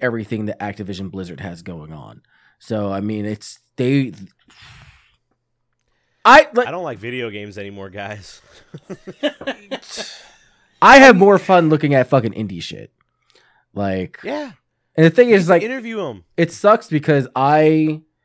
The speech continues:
Speaker 1: while I
Speaker 2: It's
Speaker 1: don't
Speaker 2: like
Speaker 1: like
Speaker 2: Disney, yeah.
Speaker 1: Crash, like, I'm not, I'm not a Crash fan. I've never been a Spyro fan. Uh,
Speaker 2: Yeah.
Speaker 1: it sucks for the people who, who, who are. I think Ratchet and Clank right now is the only true, uh,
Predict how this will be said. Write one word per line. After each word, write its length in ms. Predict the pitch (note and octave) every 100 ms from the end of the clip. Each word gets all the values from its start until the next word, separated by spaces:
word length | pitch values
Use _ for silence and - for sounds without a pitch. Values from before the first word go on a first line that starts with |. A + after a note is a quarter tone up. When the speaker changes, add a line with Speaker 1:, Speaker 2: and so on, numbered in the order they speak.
| _ _ _ -
Speaker 1:
while 280 | C#3 G3
I 80 | F#3+
Speaker 2:
It's 120 | D#3
Speaker 1:
don't 260 | C3 C#3+ C#3 A2
Speaker 2:
like 20 | A2+ C#3
Speaker 1:
like 20 | F#2
Speaker 2:
Disney, 140 | F#2
yeah. 140 | G#2 C3
Speaker 1:
Crash, 720 | - - G#2+ A#2+ C#3 - - _ _ _
like, 120 | -
I'm 60 | G#2+
not, 200 | G#2 -
I'm 80 | G#2
not 180 | G#2 F#2
a 40 |
Crash 400 | _ - F#2+ G#2+
fan. 200 | - G#2+
I've 80 | F#2+
never 160 | F#2+ F#2+
been 140 | G2+
a 60 | F#2+
Spyro 600 | - - F#2 G2+ G#2+ G#2+
fan. 440 | - A#2 A#2 C3+ C#3 _ _ _ _ -
Uh, 160 | G#2+ -
Speaker 2:
Yeah. 60 | A2+
Speaker 1:
it 60 | C3+
sucks 420 | - C3+ D3+ -
for 60 | C#3+
the 80 |
people 220 | C3+ C3+ C3
who, 280 | C3 A#2 G#2+
who, 240 | A2+ F#2 _ G2+
who 160 | G#2 -
are. 360 | G2 C#2+ G1+ _ _ _ _ _ -
I 120 | A2
think 200 | C#3+ D3+
Ratchet 360 | A2+ A#2 C#3+ F3
and 100 | D#3
Clank 280 | - A#2+ D3
right 200 | C3 C3
now 180 | C3 C3
is 140 | A2
the 200 | - A2 A2
only 320 | A2 B2 A#2+
true, 680 | - - A#2 A#2 A#2+ B2+ C#3 G#2
uh, 360 | G2+ F#2+ F#2+